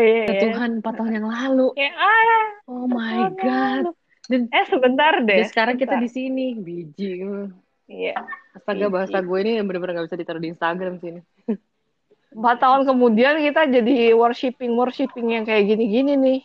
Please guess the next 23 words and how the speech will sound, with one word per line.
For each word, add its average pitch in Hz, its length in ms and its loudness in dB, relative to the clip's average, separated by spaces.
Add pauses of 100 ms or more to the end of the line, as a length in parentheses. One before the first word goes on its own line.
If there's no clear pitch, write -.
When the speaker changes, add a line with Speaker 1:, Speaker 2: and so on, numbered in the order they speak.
Speaker 2:
Serem 233 160 -2
nggak 202 240 -4
sih? 233 40 -8 (200)
Speaker 1:
Nggak 190 160 -6
bener. 208 320 -4 (800)
Speaker 2:
Bodo 151 160 -10
amat, 190 160 -8
Nay. 226 160 -8 (400)
Speaker 1:
Parah, 190 240 -4
parah, 165 320 -10
parah, 113 320 -10
Speaker 2:
Nggak, 254 160 -4
Speaker 1:
parah, 208 80 -6
Speaker 2:
bodo 175 160 -6
Speaker 1:
parah, 165 80 -8
Speaker 2:
amat 226 240 -8
sih 240 80 -10
gue. 233 160 -8
Speaker 1:
parah. 240 80 -18
Speaker 2:
Kayak, 196 220 -14 (1120)
bodo 202 160 -6
amat 233 320 -8
gue. 214 160 -6